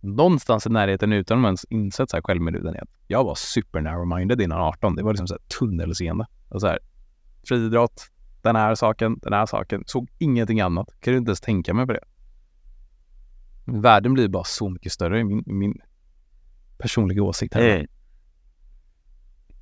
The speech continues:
Speaker 1: Känner du det för dig också, att du har hjälpt till på de fronterna?
Speaker 2: Ja, men du nämnde förut att, eh,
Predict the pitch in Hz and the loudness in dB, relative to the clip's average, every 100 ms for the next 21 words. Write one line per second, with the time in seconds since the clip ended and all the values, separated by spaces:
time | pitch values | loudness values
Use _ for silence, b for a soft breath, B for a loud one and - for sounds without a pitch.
0 | - - 110 104 110 117 - 98 98 - | -20 -4 0 2 4 2 2 0 0 2
1 | 131 110 104 92 90 82 - 92 - 101 | 2 2 0 0 0 -4 -6 -8 -6 -8
2 | - - - - - _ - - 107 - | -10 -20 -20 -20 -20 _ -20 -6 -4 0
3 | 110 143 147 165 151 123 139 113 - 98 | 2 2 2 2 2 0 0 -2 -2 -2
4 | 98 - - | -2 -4 -4